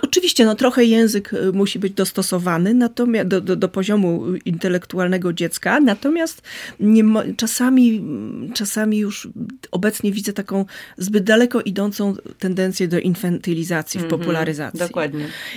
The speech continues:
Speaker 1: I to akurat nie po-, tego ja, ja osobiście nie pochwalam, bo można spokojnie do dzieci mówić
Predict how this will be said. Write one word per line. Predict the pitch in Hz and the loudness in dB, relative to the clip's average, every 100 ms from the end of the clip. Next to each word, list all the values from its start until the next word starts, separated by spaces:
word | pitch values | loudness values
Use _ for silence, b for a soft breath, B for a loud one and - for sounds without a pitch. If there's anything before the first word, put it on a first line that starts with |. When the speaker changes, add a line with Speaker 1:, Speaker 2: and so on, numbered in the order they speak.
| 208 220 | -2 -2
Speaker 1:
I | 202 _ _ | -2 _ _
to | 269 339 247 | 4 4 2
akurat | 247 - 240 233 233 - 196 | 0 2 4 4 0 -6 0
nie | 220 | 2
po-, | 214 202 - 110 208 _ _ _ | 0 -4 -8 -12 -12 _ _ _
tego | 262 240 220 | 2 4 4
ja, | 196 - | 4 4
ja | 202 202 | 6 6
osobiście | - 175 165 175 170 - 226 233 - | 2 -4 -6 -6 -6 -2 0 0 0
nie | 202 | -2
pochwalam, | 202 208 - 226 175 180 | 0 -6 -2 0 0 0
bo | 185 | 0
można | 196 208 226 | 0 0 -2
spokojnie | - 196 233 247 220 | -4 -4 0 4 4
do | 196 | 2
dzieci | 202 202 208 | -2 -4 0
mówić | 196 202 190 - | -2 -2 -4 -6